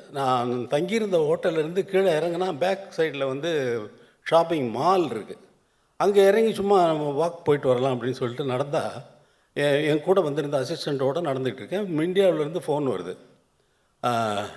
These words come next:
ஃபோன் வந்தா, "சார், இன்னைக்கு வந்து மாணிக்க வாசகர் குரு பூஜை தினம்" அப்படின்னாங்க. "ஆ, என்ன, என்ன சொல்றீங்க?" ஸ்ரீராம்,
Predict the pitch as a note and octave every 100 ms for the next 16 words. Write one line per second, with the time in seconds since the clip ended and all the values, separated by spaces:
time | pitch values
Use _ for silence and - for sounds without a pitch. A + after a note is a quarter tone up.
0 | - _ _ _ _ _ _ - F#3+ G#3+
1 | F#3 F#3+ F3 F3+ - D3+ F#3+ C#3+ - -
2 | _ _ _ _ _ _ _ _ _ _
3 | _ _ B2+ D3 D#3 F3 G3+ F#3 G3 -
4 | - _ _ _ _ C#3 F3 G#3 G3+ F3
5 | D3 C#3 C#3+ A#2 C#3 D#3 D#3 B2+ G#2+ G2
6 | G#2 F#2+ - A#2 G2 D#2 F#2+ - - _
7 | _ _ _ _ _ - - - _ _
8 | _ _ _ _ _ _ _ _ _ _
9 | _ _ _ _ _ _ _ _ _ _
10 | _ - G3 E3+ C3 A#2+ A#2+ - C#3+ G3
11 | - F3+ A#3 F#3+ D#3 C3+ B2+ A#2 G#2+ G2
12 | - - _ _ C3+ D3 C#3+ D#3 D3+ E3+
13 | C3